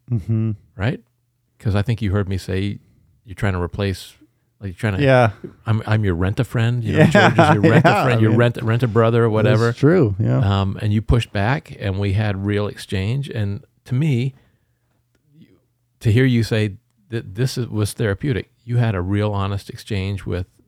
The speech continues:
Speaker 2: another
Speaker 1: A
Speaker 2: human
Speaker 1: human.
Speaker 2: being,
Speaker 1: Yeah.
Speaker 2: which is the validating part, the, you know.
Speaker 1: Yeah. And also I take away too,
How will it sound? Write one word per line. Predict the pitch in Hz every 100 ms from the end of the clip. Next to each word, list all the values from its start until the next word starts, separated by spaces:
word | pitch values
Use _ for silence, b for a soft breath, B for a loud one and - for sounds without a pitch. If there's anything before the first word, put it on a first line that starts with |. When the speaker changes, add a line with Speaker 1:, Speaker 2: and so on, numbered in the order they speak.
| _
Speaker 2:
another | 95 92 90
Speaker 1:
A |
Speaker 2:
human | 98 92
Speaker 1:
human. | 90
Speaker 2:
being, | 98 80 98 123 _ _
Speaker 1:
Yeah. | 95 90 87
Speaker 2:
which | 85 -
is | 90 85
the | 92
validating | 92 95 95 92 87 85 87
part, | - 82 95 -
the, | 90 87 - _ _ -
you | 90
know. | 87 92 _ _ _ -
Speaker 1:
Yeah. | - 135 - _ _ _ _ _ _ _ _ _ -
And | 131
also | 135 151 160 147
I | 123
take | - 135
away | 131 120
too, | - 135 127 117